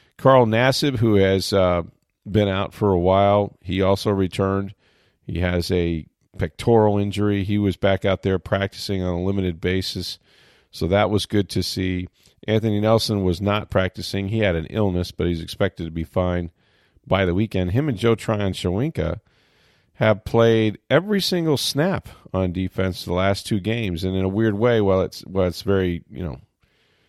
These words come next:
exhausting for them, uh, the experience, the number of reps that they are getting, the ability to sort of feel out what teams are doing against them, the defensive,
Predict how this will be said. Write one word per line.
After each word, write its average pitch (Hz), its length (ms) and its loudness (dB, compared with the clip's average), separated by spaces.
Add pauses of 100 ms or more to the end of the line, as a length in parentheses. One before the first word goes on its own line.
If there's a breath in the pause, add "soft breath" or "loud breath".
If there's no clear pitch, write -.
(400)
exhausting 92 640 0
for 87 180 0
them, 85 460 -4
uh, 80 340 -6
the 87 200 0
experience, - 800 -4
the 85 100 -4
number 101 380 0
of 82 160 -4
reps 104 360 0
that 90 120 -4
they 92 100 -2
are 85 120 0
getting, 87 340 -4
the 82 80 -4
ability 92 500 0
to 85 260 -2 (520 soft breath)
sort 104 260 0
of 85 100 0
feel 104 380 0
out 98 320 2 (220)
what 92 420 -2
teams 101 340 -4
are 87 80 0
doing 95 320 0
against 95 460 -4
them, 90 240 -2
the 78 100 -4
defensive, 87 640 -6